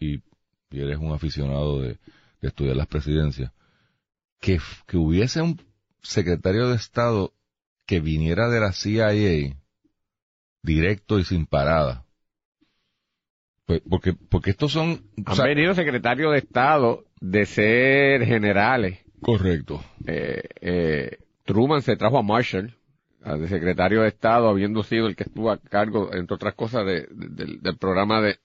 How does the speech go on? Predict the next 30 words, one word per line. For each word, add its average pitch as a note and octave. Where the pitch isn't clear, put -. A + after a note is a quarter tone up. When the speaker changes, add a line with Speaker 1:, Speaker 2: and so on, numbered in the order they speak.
Speaker 2:
de A#2
reestructuración G2
Speaker 1:
De D2+
las -
Speaker 2:
de -
Speaker 1:
islas, G2+
Speaker 2:
Euro-, F2+
de F2+
Europa. -
Speaker 1:
de, -
de D#2+
Euro-, D#2
de C#2
Euro-, D2
por E2+
eso, C#3+
el, C2+
el C#2+
Marshall, F2+
el E2
plan F#2+
Marshall. G#2+
Speaker 2:
Y A2
lo G#2
puso A#2+
allí, B2
o C3
sea, G#2+
que G2
eso C3+